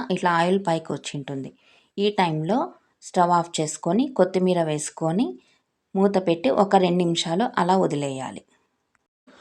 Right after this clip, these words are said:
అంతేనండి, చాలా సింపుల్గా రెస్టారెంట్ స్టైల్‌లో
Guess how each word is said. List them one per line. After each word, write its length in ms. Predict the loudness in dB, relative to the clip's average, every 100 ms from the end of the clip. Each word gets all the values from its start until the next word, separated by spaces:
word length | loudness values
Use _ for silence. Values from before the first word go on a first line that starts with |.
| -20 -20 -2
అంతేనండి, 680 | 0 6 6 8 6 6 4 2 -2
చాలా 340 | 6 8 8 4
సింపుల్గా 600 | 2 0 4 4 4 2 2
రెస్టారెంట్ 600 | 4 4 4 4 4 0
స్టైల్‌లో 500 | 0 2 4 4